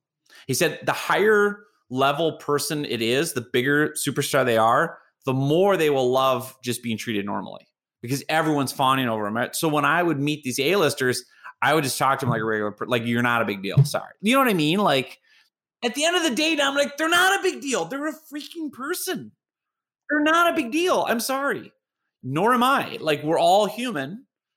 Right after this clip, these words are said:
and we're all on the same pla-, like, at the end of the day, we have different gifts and talents. Society rewards them in certain ways,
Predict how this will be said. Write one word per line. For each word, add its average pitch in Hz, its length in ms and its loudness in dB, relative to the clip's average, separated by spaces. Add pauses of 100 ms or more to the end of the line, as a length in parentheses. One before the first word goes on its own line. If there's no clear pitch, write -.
(260)
and 160 220 0
we're 156 140 2
all 165 340 4
on 175 80 -2
the 170 60 -4
same 160 260 -4
pla-, 151 140 -4
like, 131 260 -2 (120)
at 156 120 -2
the 156 80 -2
end 208 100 0
of 214 60 0
the 202 60 0
day, 139 480 2 (200)
we 135 80 2
have 120 100 -2
different 151 280 0
gifts 147 220 0
and 127 100 -2
talents. 123 680 0 (300)
Society 139 480 0
rewards 127 440 4
them 123 120 0
in 117 80 -2
certain 123 300 -2
ways, 104 560 0